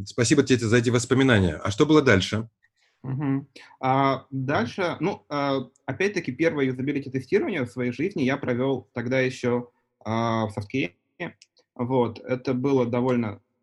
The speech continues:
Speaker 2: такой интерес-, интересный шаг. То есть, э,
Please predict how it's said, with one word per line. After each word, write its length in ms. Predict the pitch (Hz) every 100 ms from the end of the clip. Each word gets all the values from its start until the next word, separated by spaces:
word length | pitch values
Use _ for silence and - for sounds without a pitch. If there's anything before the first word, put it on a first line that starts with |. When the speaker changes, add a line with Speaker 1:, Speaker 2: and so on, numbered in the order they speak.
| -
Speaker 2:
такой 380 | 117 - 127 120
интерес-, 360 | 107 131 131 131
интересный 500 | 135 147 139 131 120
шаг. 320 | 160 202 -
То 120 | 135
есть, 260 | 120 117 120
э, 200 | 110